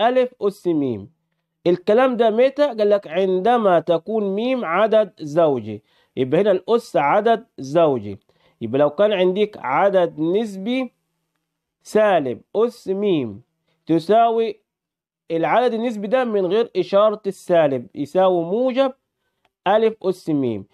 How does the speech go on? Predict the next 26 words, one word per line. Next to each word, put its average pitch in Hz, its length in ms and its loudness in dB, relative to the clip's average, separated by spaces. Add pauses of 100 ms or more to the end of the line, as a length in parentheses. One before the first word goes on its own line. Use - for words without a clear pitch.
(140)
يبقى 131 340 0
سالب 220 520 0
ألف 240 300 -2
أس 214 220 -6
ميم 262 380 -2
تساوي 202 600 0 (140)
موجب 214 540 0 (120)
ألف 202 320 2
أس 170 260 -4
ميم. 139 340 0 (580)
إمتى؟ 254 540 0
لما 190 340 2
يكون 214 260 -2
الأس 214 420 -2
عدد 190 360 2
زوجي، 135 600 0
ميم 214 440 -2
عدد 175 640 0
زوجي. 135 600 -2 (520)
فمثلا 160 680 -2
سالب 254 600 0
واحد 214 640 2
على 180 280 0
اتنين 196 380 -2
أس - 240 -6
أربعة 151 580 0